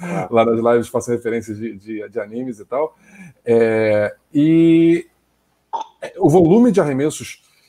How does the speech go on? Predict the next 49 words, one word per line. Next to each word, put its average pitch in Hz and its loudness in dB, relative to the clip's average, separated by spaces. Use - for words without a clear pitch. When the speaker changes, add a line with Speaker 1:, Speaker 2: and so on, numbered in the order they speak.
Speaker 2:
do, 110 -4
do 131 -4
Miami 147 -2
foi, 180 -2
acho 185 -4
que, 196 -6
o 185 -4
crucial, 185 0
e 147 -4
além 156 2
do 185 0
fato 156 -2
da 175 -2
defesa 160 -4
do, 160 -8
em 131 -8
cima 156 -8
do 143 -4
Anthony 165 -6
Davis, 123 -4
né, 110 -10
porque 107 -12
ele, 117 -4
toda 165 0
vez 170 0
que - -12
o - -4
Anthony 131 -4
Davis 120 -2
pegava 123 0
a 120 2
bola, 117 2
tinha 143 -2
um 135 -4
cara 135 4
atrás, 147 2
e - -10
quando 165 -2
ele 160 2
driblava, 143 2
fazia 139 -4
aqueles 123 -6
dois 131 -4
driblezinhos 127 -6
pra 123 0
girar 107 -4
e 127 -2
arremessar 117 -6
de, 104 -10